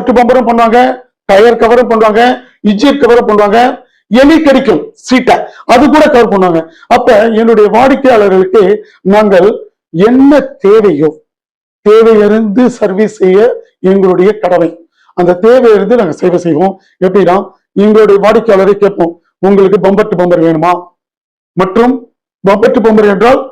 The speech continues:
கிளைம் வரும்போது வெறும் ஆயிரம் ரூபாய் அப்படி தான் பிடிச்சிட்டு கொடுப்பாங்க. மீதி எல்லா கிளைமையும் இன்சூரன்ஸ் கம்பெனி கொடுக்கும். bumper to bumper வேணுமா, ராட் பீட், ராட் பைட் வேணுமா, மற்றும் இன்ஜின் கவர் வேணுமா, டயர் கவர் வேணுமா என்று கஸ்டமரை கேட்டு, கஸ்டமருக்கு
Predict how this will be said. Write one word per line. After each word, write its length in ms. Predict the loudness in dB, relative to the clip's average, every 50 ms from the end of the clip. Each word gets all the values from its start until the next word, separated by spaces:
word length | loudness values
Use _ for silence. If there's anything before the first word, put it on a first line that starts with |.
| _ _ _ _ _ _ 0
கிளைம் 300 | 2 2 4 4 2 2
வரும்போது 380 | 2 2 2 2 2 2 2 0 0 -2 -6 -16 _ 0
வெறும் 220 | 0 2 2 2 2 2
ஆயிரம் 180 | 2 2 2 2
ரூபாய் 120 | 2 2 2
அப்படி 140 | 2 0 0
தான் 100 | 0 0
பிடிச்சிட்டு 260 | -4 -2 -2 -2 -2
கொடுப்பாங்க. 280 | -2 -2 -2 -4 -4 -8 _ _ _ _ _ _ _ -2 0
மீதி 160 | 2 2 2 2 2
எல்லா 240 | 2 2 2 2 2 2 0 -2
கிளைமையும் 380 | 0 0 0 2 2 2 0 0
இன்சூரன்ஸ் 280 | 0 0 -2 -2 0
கம்பெனி 180 | -2 -2 -2 -2
கொடுக்கும். 240 | -2 -4 -6 -6 -8 _ _ _ -4
bumper 200 | -2 0 0 0 0
to 60 | 0 -2
bumper 140 | -2 0 0 0
வேணுமா, 220 | 0 0 -2 -2 -4 -4 -10 _ _ _ _ _ _ _ _ _ _ -6 -4 -2
ராட் 280 | 0 0 0 0 -2 -4 -2 -2
பீட், 220 | -2 -2 -2 -8 -18 _ _ _ _ _ _ -4 0 0
ராட் 200 | 0 0 0 0
பைட் 200 | -2 -2 0 0 0 0
வேணுமா, 240 | 0 0 0 0 -2 -4 -6 -18 _ _ _ _ _ _ _ _ -6
மற்றும் 260 | -4 0 0 -2 -2 -2 -8 -20 _ _ 0 2
இன்ஜின் 360 | 2 2 2 2 0 0 0
கவர் 180 | 0 0 0 2 2
வேணுமா, 300 | 0 0 0 0 0 0 -2 -4 -8 -16 _ _ _ _ _ _ _ 0
டயர் 300 | 2 4 4 4 2 2 0
கவர் 200 | 0 0 2 2 2
வேணுமா 200 | 2 2 2 0 0 0 0
என்று 200 | -2 0 -2 -2 -2 -4 _ _ _ -8 -8 -6 -4
கஸ்டமரை 440 | -6 -6 -4 -4 -2 0 0 0 0 -2 0
கேட்டு, 320 | -2 -2 -2 0 -2 -2 -2 -2 -4 -10 _ -20 _ _ _ _
கஸ்டமருக்கு 680 | -4 -4 -4 -4 -2 -2 0 2 0 0 -2 -4 -6 -8